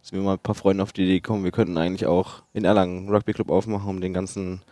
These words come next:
äh, Sport ein bisschen breiter zu machen, mehr Leute zu involvieren. Und, äh, ja, einfach, das ist ein toller Sport,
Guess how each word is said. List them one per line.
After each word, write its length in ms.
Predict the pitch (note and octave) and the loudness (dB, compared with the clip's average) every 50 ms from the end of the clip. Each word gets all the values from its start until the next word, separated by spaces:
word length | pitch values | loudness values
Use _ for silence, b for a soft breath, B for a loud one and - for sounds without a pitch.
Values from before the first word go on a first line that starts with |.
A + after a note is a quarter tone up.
| b b b b b b b b | b b b b b b b b
äh, 160 | - D#2+ F2 | -4 -4 -4
Sport 280 | F2 - - G2 F#2+ - | -4 0 2 2 2 2
ein 20 | |
bisschen 180 | - - G#2 G2 | 0 -12 -6 2
breiter 240 | - A2 A#2 A2+ | 4 6 6 6
zu 140 | - - A#2 | 4 2 -2
machen, 240 | A2 G#2+ G2 G#2 G2+ | -2 -2 -2 -4 -4
mehr 120 | F#2+ F#2+ | -2 0
Leute 380 | F#2+ G2+ G2+ G#2 A2 A2 G#2 G2 | 2 2 2 2 2 2 0 0
zu 100 | - G#2+ | -2 -6
involvieren. 600 | - G#2+ G2+ G2+ F#2+ G2+ G2+ G2+ G2 G2 G2 G#2+ - b b b b b b b b b b | -6 -4 -4 -4 -2 0 2 2 2 0 -2 -10 -14 b b b b b b b b b b
Und, 380 | - F#2 F2+ F2+ F2+ F#2 F2 - | -10 -8 -8 -8 -8 -8 -4 0
äh, 400 | A#1+ D#2 F2 F2+ F2+ F2+ F2+ F#2 - _ _ _ _ _ _ _ _ _ _ - | 2 4 4 6 6 4 4 2 -2 _ _ _ _ _ _ _ _ _ _ -6
ja, 160 | G2 F2+ F2 | -4 -4 -4
einfach, 320 | F#2 F#2+ - G#2 F#2+ - | -4 -4 -4 -4 -4 -6
das 140 | - - G#2+ | -8 -14 -14
ist 60 | A2 | -2
ein 20 | G#2+ | 2
toller 220 | - A#2 A2+ A2 | 4 6 6 6
Sport, 360 | - - - A#2 A#2 A#2 - | 4 2 4 4 4 4 2